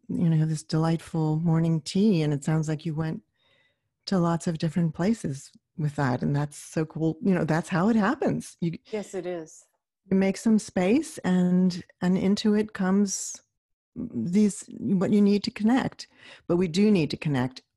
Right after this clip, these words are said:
Speaker 1: all the more so now. We've gotta be very aware.
Speaker 2: Very aware, and, and I would suggest diligent. There's a, uh, oh, some, somebody I was speaking to yesterday brought up the word tenacity.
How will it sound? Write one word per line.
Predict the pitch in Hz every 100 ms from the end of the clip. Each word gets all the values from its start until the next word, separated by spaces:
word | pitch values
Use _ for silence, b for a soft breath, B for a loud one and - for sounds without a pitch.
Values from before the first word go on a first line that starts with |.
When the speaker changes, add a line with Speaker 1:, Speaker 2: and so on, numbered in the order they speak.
| _ _
Speaker 1:
all | 180 180
the | 170
more | 160 147 147
so | 147 131
now. | 131 135 135
We've | 143 147 -
gotta | 160 143
be | 127 - 151
very | 135 139 147 156 143 139 151 - -
aware. | 143 139 - - - _ _ _ _ _ _ _
Speaker 2:
Very | 170 196 208 208
aware, | 208 180 165 -
and, | 185 185 185
and | 175 175
I | 170
would | 175 165 _
suggest | - - 175 156 160 - -
diligent. | 156 160 151 151 127 - - _ _ _ _ _ _
There's | 196 196 185
a, | 190 185 -
uh, | 190 180 170 160 - _ _ _ _ _ _ _ - - 190
oh, | 180
some, | - - 240 233 _ _ _ _ _
somebody | - 269 294
I |
was | 214
speaking | 202 - 214 208
to | 202
yesterday | 170 160 - 165 156 151 - _ _ _
brought | 190 190
up | 190 190
the | 165
word | 160 160 160
tenacity. | - 170 151 156 - 165 - 180